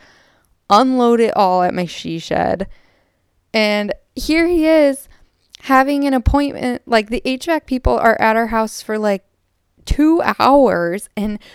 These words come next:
now we're late to pick up the U-Haul. The U-Haul place is calling me. They're like, "Hi, ma'am, like, you're an hour late for your reservation. Like, are you still coming to pick this up?" Super stressful.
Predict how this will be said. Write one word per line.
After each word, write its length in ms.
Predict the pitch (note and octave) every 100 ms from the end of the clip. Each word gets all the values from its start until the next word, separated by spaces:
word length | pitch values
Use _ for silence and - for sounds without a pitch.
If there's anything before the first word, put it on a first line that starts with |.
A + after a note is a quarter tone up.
| _ A3
now 260 | G#3 A3+
we're 160 | D4+ D#4+
late 300 | B3+ G#3 G#3
to 100 | -
pick 200 | A3 A3+
up 100 | -
the 100 | F3+
U-Haul. 580 | E3+ E3+ E3+ E3 D#3+ E3
The 200 | - E3+
U-Haul 500 | F3+ B3 D4 C#4 C4+
place 300 | A#3+ A#3 G3+
is 100 | -
calling 380 | G3+ G3 F#3+
me. 120 | F#3+ F#3
They're 180 | F#3+
like, 200 | G3+ G3+ - - - -
"Hi, 200 | A#3 B3+
ma'am, 440 | C4 A#3+ A3+ A3+
like, 260 | G#3+ G3 -
you're 80 | F3+
an 80 | F#3
hour 240 | G#3+ A#3+
late 240 | A#3 A#3+
for 120 | - A3
your 180 | A3+
reservation. 880 | G#3+ A3 A3 F#3 G3+ D#4 - G3+ G3
Like, 160 | F#3 -
are 100 | F#3
you 160 | F#3 F#3+
still 260 | - A3 G#3+
coming 380 | G#3 G#3+ A3+
to 80 | A3+
pick 240 | - G3+ -
this 200 | F#3 -
up?" 320 | - C4 D#4 - _ _ _ _ _ _ _ _ _ _ _
Super 460 | - - D#4 D#4 C#4+
stressful. 720 | - F3 F3 - F3 E3+ F3